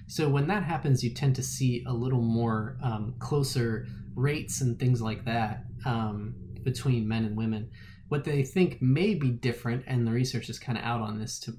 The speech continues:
as I understand it, um, is that maybe men might have more, um, externalizing and disruptive symptoms than women, but that's theori-, that's,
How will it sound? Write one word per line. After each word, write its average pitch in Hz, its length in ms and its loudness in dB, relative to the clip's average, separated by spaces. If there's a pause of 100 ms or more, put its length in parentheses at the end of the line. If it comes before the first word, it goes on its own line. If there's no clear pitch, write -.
as 123 120 -4
I 117 180 -2
understand 110 480 -6
it, - 180 -10 (640)
um, 117 580 0 (360)
is 135 220 4
that 123 180 2
maybe 120 580 4 (140)
men 131 340 6
might 117 200 2
have 117 240 0
more, 107 480 -2 (100)
um, 110 420 -6
externalizing 117 800 -2
and 107 120 -4
disruptive 113 500 -8
symptoms 113 500 -8
than 117 160 -6
women, 117 380 -2
but 131 160 -6
that's - 460 -4
theori-, 127 520 2
that's, 143 220 0